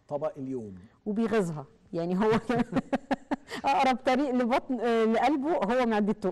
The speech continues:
Speaker 2: ف-
Speaker 1: طب ما هو هنا ممكن نفسره برضو إن الزوجة ما قدرتش توصل لمرحلة من المهارة في الطبخ إنها ت-، يعني تستحوذ على جوزها،
Speaker 2: ما هي
Speaker 1: ولا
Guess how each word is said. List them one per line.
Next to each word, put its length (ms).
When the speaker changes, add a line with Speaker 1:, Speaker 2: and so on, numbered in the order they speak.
Speaker 2:
ف- 160
Speaker 1:
طب 160
ما 60
هو 60
هنا 260
ممكن 300
نفسره 460
برضو 300
إن 140
الزوجة 340
ما 100
قدرتش 460
توصل 680
لمرحلة 480
من 120
المهارة 420
في 120
الطبخ 420
إنها 360
ت-، 140
يعني 520
تستحوذ 460
على 140
جوزها، 240
Speaker 2:
ما 160
هي 80
Speaker 1:
ولا 40